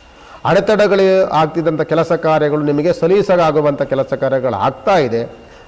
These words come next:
ಆದರೂ ಸಹ ಸೋಂಬೇರಿತನ ಜಾಸ್ತಿ ಇದೆ, ಅತಿಯಾದಂಥ ನಿದ್ರೆ ಆವರಿಸ್ಕೊಂಡಿದೆ, ಅಲಕ್ಷ್ಯ, ಇವತ್ತು ಮಾಡೋದನ್ನು, "ಆ, ಮಾಡಿದ್ರೆ ಆಯ್ತು ಬಿಡು, ನಾಳೆ ಮಾಡೋಣ" ಅನ್ನುವಂಥ ಅಲಕ್ಷ್ಯ,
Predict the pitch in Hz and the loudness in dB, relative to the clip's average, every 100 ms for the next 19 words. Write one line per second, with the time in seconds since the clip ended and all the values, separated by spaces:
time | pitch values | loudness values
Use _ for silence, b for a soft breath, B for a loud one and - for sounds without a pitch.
0 | 120 175 226 220 - 180 180 185 196 190 | -2 2 4 2 2 0 0 0 0 0
1 | 175 170 160 127 147 147 185 180 160 165 | 0 0 0 0 0 0 -2 0 0 0
2 | 160 160 151 139 151 190 185 165 160 - | 0 0 -2 -4 -2 0 2 2 0 -2
3 | 160 151 160 170 170 - - - - 139 | -4 -2 0 0 -4 -16 -20 -14 -4 -2
4 | 175 - 147 147 170 160 160 160 156 160 | 0 0 0 0 0 0 0 0 0 0
5 | 135 143 143 117 123 147 151 147 135 139 | 2 0 0 -2 0 0 2 0 0 -2
6 | 127 135 143 139 139 135 131 131 127 123 | 0 0 0 0 0 0 -2 -2 -4 -4
7 | 107 147 156 - 165 | -2 -2 -2 -2 -2